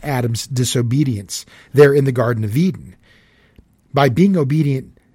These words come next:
to God and his will here in this Garden of Gethsemane. That's why he says, "Your will be done." And so instead of naming it and claiming it, you could say that Jesus requested it,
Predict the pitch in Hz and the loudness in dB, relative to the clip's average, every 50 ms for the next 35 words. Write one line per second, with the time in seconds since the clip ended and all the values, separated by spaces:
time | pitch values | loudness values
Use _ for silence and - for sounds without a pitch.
0 | _ _ _ _ _ _ _ - - 135 117 113 131 139 147 143 123 117 117 117 | _ _ _ _ _ _ _ -4 -2 -2 0 0 0 0 0 -2 -2 -4 -6 -6
1 | 113 120 - - 131 113 113 135 131 107 113 135 139 123 113 110 - - - - | -8 -10 -12 -10 -6 -4 -4 -4 -4 -4 -4 -2 -2 -2 -2 -4 -8 -6 0 2
2 | 160 147 143 143 147 135 131 131 127 127 156 170 156 - 143 127 117 123 113 117 | 2 2 2 0 -4 -6 -4 -4 -4 -4 -4 -6 -6 -8 -10 -6 -4 -2 -2 -2
3 | 123 123 117 120 120 - - 104 107 110 113 120 101 95 - - - 139 156 202 | -2 -4 -6 -6 -8 -8 -10 -12 -10 -10 -8 -10 -10 -8 -8 -8 -8 -8 -8 -8
4 | 214 - - - 190 - _ _ _ _ _ _ _ _ _ _ _ _ _ _ | -10 -12 -14 -18 -20 -20 _ _ _ _ _ _ _ _ _ _ _ _ _ _
5 | _ _ _ - 127 190 185 - 190 165 123 117 110 95 - - 117 104 104 101 | _ _ _ -6 -4 -4 -4 -2 -2 -2 -2 -2 -2 -4 -6 -8 -8 -8 -8 -8
6 | 95 - - - - - _ - 135 135 135 139 127 117 123 120 113 113 113 104 | -10 -14 -16 -20 -20 -18 _ -2 2 4 4 6 4 4 2 0 -2 -2 -6 -6
7 | 117 135 135 - 110 104 104 - _ _ _ - - _ _ _ _ _ _ _ | -6 -8 -8 -10 -12 -16 -18 -20 _ _ _ -20 -20 _ _ _ _ _ _ _
8 | _ _ - 147 - - 185 175 160 - - 170 180 170 143 127 127 139 151 160 | _ _ -6 -6 0 2 2 2 2 2 0 0 0 0 0 2 2 2 4 4
9 | 175 175 170 160 160 156 127 131 120 101 - - 175 202 214 180 127 113 110 110 | 4 2 2 2 0 0 -2 -4 -6 -6 -4 0 2 4 4 4 2 0 -2 -6
10 | 120 - - 143 139 151 131 - - 139 127 127 120 107 117 156 160 135 131 107 | -8 -8 -6 -6 -6 -6 -4 -2 -2 0 0 0 -2 -2 -2 -2 -2 -2 -4 -6
11 | - - - 135 131 123 - - 190 180 - - - 139 143 151 151 - | -8 -10 -6 -4 -4 -2 -2 -2 -2 -2 -2 -4 -2 0 2 2 2 0